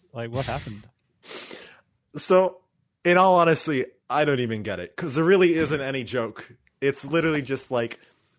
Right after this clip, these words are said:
Speaker 2: economics. Uh, but, like, that was, that was it. That was the joke. But everyone, for some reason, there's people in the comments that were like,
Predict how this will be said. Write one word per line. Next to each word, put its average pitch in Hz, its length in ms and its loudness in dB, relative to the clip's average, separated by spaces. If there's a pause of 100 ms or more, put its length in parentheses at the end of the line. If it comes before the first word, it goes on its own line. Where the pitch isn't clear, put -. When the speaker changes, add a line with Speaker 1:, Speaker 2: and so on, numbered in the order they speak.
(160)
Speaker 2:
economics. 123 760 -6
Uh, 139 240 4
but, 147 240 2
like, 143 200 0
that 156 100 2
was, 151 280 0
that 143 140 2
was 139 140 -2
it. 123 160 -2
That 131 80 4
was 135 100 -2
the 123 80 -8
joke. 131 380 -2
But 143 400 2
everyone, 170 680 0 (340)
for 190 200 -2
some 196 460 0
reason, 160 460 -2
there's 143 180 -6
people 196 380 -6
in 170 60 -6
the 156 80 -8
comments 143 540 -8
that 131 140 -10
were 135 100 -6
like, 120 340 -6